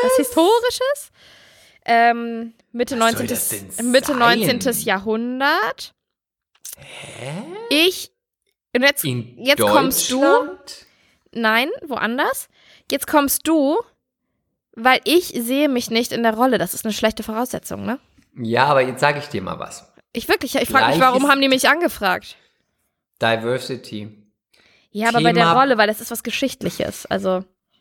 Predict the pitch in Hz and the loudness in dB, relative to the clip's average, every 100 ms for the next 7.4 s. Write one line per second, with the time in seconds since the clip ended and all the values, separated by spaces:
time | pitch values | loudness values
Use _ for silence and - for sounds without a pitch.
0 | _ _ _ _ 113 127 117 101 104 - | _ _ _ _ -2 2 2 0 -4 -6
1 | 214 226 - 131 151 151 156 123 - 95 | -4 -4 2 4 4 2 0 0 -4 -14
2 | - - _ _ _ _ _ _ _ _ | -14 -20 _ _ _ _ _ _ _ _
3 | _ _ 220 202 190 196 - - 127 131 | _ _ 0 2 0 -4 -10 -12 -8 -6
4 | 139 - - 127 135 127 - - 120 135 | -6 -6 -2 -2 0 -2 -6 0 4 4
5 | 101 - - - - _ _ - - 135 | 4 -2 -12 -12 -14 _ _ -10 -6 -6
6 | - 131 131 131 - 135 135 127 110 107 | -2 -2 0 -2 -4 -4 -4 -2 0 0
7 | 113 69 120 | 0 -2 -4